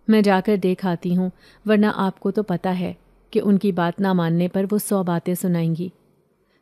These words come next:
मैं अपनी शादी से पहले कोई बुरी यादें नहीं लेकर जाना चाहती।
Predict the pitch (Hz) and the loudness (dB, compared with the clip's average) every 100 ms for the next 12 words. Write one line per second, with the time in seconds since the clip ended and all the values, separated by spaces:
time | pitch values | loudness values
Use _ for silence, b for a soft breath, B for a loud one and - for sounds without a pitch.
0 | - 240 208 - 220 220 185 170 208 226 | 0 0 0 0 0 2 0 0 -2 -2
1 | 202 190 214 220 208 180 185 202 180 180 | -2 0 2 2 2 0 0 0 0 2
2 | 196 175 190 180 165 175 165 160 156 - | 2 2 2 0 -2 -2 -2 -2 -2 -4
3 | 160 - - | -8 -8 -16